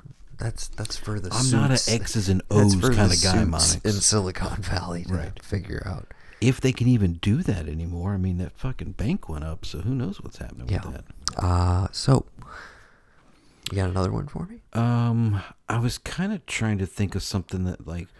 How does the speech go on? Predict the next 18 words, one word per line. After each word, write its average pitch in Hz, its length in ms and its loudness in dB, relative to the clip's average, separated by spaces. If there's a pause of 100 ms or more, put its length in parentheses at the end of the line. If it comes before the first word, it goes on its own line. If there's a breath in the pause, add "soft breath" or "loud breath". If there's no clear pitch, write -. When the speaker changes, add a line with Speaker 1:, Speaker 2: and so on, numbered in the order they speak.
(500 soft breath)
Speaker 2:
relevant 85 680 -4 (480)
that, 87 180 -4
like, 87 280 -8 (200)
just 95 500 0
happened 87 500 -4
that - 200 -12
people 90 280 -6
be 87 160 -8
like, 85 240 -10
"Yeah, 135 160 -6
we 113 120 -4
could 113 200 -6
totally 107 380 -4
do 85 160 -8
that 80 140 -10
as 82 180 -12
a 90 40 -16
game." 87 300 -8